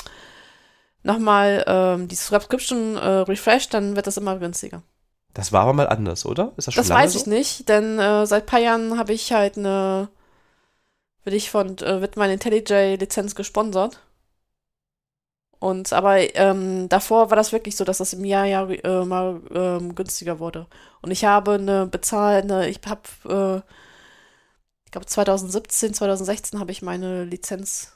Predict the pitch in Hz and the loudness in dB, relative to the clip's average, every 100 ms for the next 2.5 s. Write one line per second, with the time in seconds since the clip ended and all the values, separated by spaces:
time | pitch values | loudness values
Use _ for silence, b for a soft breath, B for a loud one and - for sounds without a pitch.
0 | - 190 214 214 - 190 208 196 190 202 | -4 0 0 0 -4 -2 0 0 0 -2
1 | - 233 208 190 - - - - - - | -2 -4 -2 -2 -2 -4 -8 -14 -10 -4
2 | 190 185 185 180 175 | -2 0 0 -2 -4